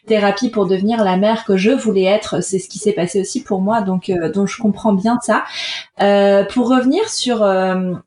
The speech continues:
sur cet effet, parce que je comprends pourquoi moi ça m'est arrivé ce côté thérapie, mais toi tu as, tu as reçu quel type d'éducation ?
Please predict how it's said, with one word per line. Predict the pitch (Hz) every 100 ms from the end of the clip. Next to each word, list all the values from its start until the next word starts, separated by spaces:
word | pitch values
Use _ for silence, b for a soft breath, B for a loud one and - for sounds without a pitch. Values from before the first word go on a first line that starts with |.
| _
sur | - 240
cet | - 214
effet, | 220 214 302
parce | 220 -
que | 180 113 B B _
je | - 247
comprends | 226 277
pourquoi | 269 254 254
moi | 247 254 269
ça | 226
m'est | 202
arrivé | 196 208 190 202 233
ce | 220
côté | 190 196 190
thérapie, | 208 190 196 302
mais | 320 277
toi | 285
tu | 285 240
as, | 202 202
tu | 202
as | 220
reçu | 226 233 339
quel | 277 226
type | 277 226
d'éducation ? | 202 185 180 180 180 190 254